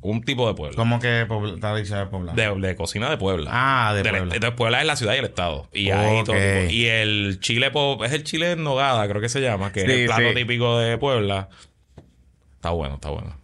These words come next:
Speaker 2: Es duro.
Speaker 1: Es duro, es duro. Anyway, so, Oaxaca, tenemos esa la última noche, tour Hacienda de Mezcal. Nos levantamos otro día <laughs> en el estado que nos levantemos, desayunamos y nos vamos a Ciudad de México en guagua.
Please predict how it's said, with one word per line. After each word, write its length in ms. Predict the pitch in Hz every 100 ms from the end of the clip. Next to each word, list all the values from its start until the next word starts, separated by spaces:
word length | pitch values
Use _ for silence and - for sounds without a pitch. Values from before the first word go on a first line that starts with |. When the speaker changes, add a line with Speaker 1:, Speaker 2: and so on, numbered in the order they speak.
| - _ - -
Speaker 2:
Es 160 | - 101
duro. 240 | 101 90 87 -
Speaker 1:
Es 140 | 80
duro, 220 | 73 76 73
es 40 |
duro. 160 | 80 -
Anyway, 360 | 123 110 85 - - - -
so, 300 | 127 127 127
Oaxaca, 500 | 131 135 143 127 104
tenemos 280 | 117 117 135
esa 100 | 147
la 80 | 151
última 220 | 143 151
noche, 260 | 151 151 151
tour 180 | 123 123
Hacienda 260 | 123 135
de 40 | 135
Mezcal. 340 | 147 175 170
Nos 120 | 139
levantamos 340 | 110 104 101 113
otro 180 | 135 139
día 240 | 143 135 117 -
<laughs> 140 | -
en 100 | 117
el 80 | 110
estado 300 | 104 110 113
que 60 | 127
nos 100 | 127
levantemos, 480 | 131 127 131 113 151 - - -
desayunamos 680 | - 117 139 151 156 131 135
y 100 | -
nos 120 | 110 107
vamos 260 | 104 113
a 20 |
Ciudad 140 | - 113
de 60 |
México 240 | 113 117 110
en 80 | 98
guagua. 340 | 78 69 -